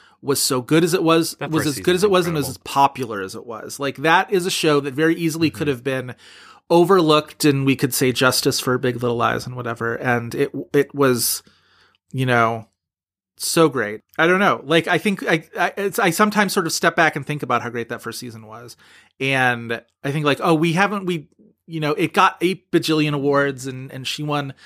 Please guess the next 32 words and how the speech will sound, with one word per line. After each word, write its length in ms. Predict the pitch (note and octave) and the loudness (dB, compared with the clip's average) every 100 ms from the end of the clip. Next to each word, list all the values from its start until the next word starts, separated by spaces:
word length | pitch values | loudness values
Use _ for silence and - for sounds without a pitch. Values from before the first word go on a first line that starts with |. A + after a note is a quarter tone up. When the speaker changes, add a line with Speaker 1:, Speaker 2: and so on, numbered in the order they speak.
| - - _ | -20 -20 _
Speaker 2:
Well, 180 | - E3 | -4 0
Speaker 1:
an 60 | E3 | 2
Emmy 180 | D3 D3+ | 2 0
Speaker 2:
it's 40 | |
so 60 | C#3+ | 0
Speaker 1:
and 80 | |
whatnot, 100 | C#3+ F3 | 2 2
Speaker 2:
rare 80 | E3+ | 4
that 60 | C3+ | 2
Speaker 1:
but 60 | C#3 | 2
Speaker 2:
something 420 | - C3 C#3 C3 | 0 0 -2 0
at 120 | A#2+ | -2
that 200 | - A#2 | 2 2
Speaker 1:
still. 240 | A#2 G#2 D2 | 4 0 0
Speaker 2:
level 460 | A2+ G#2 G2+ G2+ - | -2 -2 -4 -8 -6
is 320 | A2+ G#2+ G#2+ | -6 -6 -8
that 320 | G2 F2 - | -8 -8 -10
good, 280 | A2 F2+ - | -12 -10 2
Speaker 1:
Yeah. 240 | F#3+ B3 G2 | 4 6 2
Speaker 2:
too. 160 | F2+ - | -2 0
Speaker 1:
Yes. 400 | G3 - - - _ | 0 -2 -10 -20 _
Yes. 380 | C3+ - - - _ _ _ _ _ | -6 -6 -8 -18 _ _ _ _ _
Speaker 2:
Where 280 | A#2 A2 G2+ | -4 -4 -4
it's, 200 | G2 - | -6 -6
like, 300 | G2 G2 - | -6 -6 -10
it's 300 | G#2 - - | -12 -12 -12
so 260 | - C#2 | -12 -12
starry, 960 | - - E3 D#3+ D3+ D3 C3+ C3 A#2+ G#2+ | -12 -6 0 4 4 4 2 2 2 0
it's, 560 | - G2+ F2+ - - G2+ | -4 -8 -8 -12 -12 -12
you 120 | F#2+ | -14
know, 180 | F2+ E2 | -12 -12
Speaker 1:
Exactly. 600 | - A#2+ G#2 - - | -6 -2 -2 -2 -14